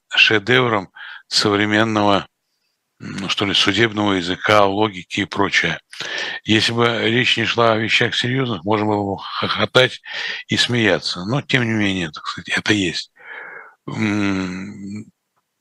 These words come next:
пока ничего не произошло. Я только знаю, что, а, очередной руководитель следственной группы, там, генерал Икс, отставлен от этой должности, э, руководить, значит, вот, преследованием господина Пивоварова.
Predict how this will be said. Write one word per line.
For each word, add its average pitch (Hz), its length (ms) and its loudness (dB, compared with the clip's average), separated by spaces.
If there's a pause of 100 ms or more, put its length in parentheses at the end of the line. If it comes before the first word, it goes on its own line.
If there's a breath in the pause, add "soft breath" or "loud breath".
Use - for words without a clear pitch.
(720)
пока 170 300 6
ничего 156 300 4
не 143 80 2
произошло. 131 420 0
Я 110 100 4
только 107 260 -2
знаю, 123 260 4
что, - 300 0 (580 loud breath)
а, - 240 4
очередной 120 720 2
руководитель 107 920 0 (240)
следственной 104 520 2
группы, 107 420 -2 (560 loud breath)
там, 92 260 0
генерал 104 480 4
Икс, - 560 0 (480 soft breath)
отставлен 87 880 4
от 87 200 -2
этой 92 200 0
должности, 98 840 -2 (460 loud breath)
э, 104 320 0
руководить, 98 600 0
значит, 90 300 0
вот, - 420 -8 (380 loud breath)
преследованием 104 840 4
господина 95 540 -2
Пивоварова. 85 720 0